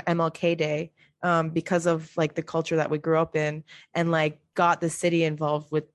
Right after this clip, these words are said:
I don't know. This is vague memory from two thousand, but I do remember the mayor, like, addressing the <laughs> Moonies.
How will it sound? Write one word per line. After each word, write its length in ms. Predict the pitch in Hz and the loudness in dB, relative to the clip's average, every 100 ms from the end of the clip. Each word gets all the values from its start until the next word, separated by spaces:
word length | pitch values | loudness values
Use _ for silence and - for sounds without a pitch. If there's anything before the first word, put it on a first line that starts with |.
| _ | _
I 80 | 226 | 4
don't 140 | 214 | 4
know. 180 | 160 - | 4 0
This 200 | 185 254 | 0 2
is 160 | 330 226 | 4 2
vague 360 | 175 185 202 185 | 2 4 4 4
memory 360 | 180 180 170 | 2 4 2
from 180 | 175 165 | 0 -4
two 140 | - | -4
thousand, 420 | 160 156 156 151 147 | -2 2 2 0 0
but 100 | 156 | -2
I 60 | |
do 220 | 156 170 | 2 2
remember 260 | 180 170 165 | 2 2 2
the 120 | 160 | 0
mayor, 440 | 156 156 156 151 151 | 0 2 2 2 0
like, 240 | 147 - | -4 -4
addressing 560 | 175 151 160 160 165 160 | -4 0 -2 0 -2 0
the 40 | 156 | 2
<laughs> 80 | |
Moonies. 600 | 175 208 214 233 269 - | 4 4 4 2 0 -8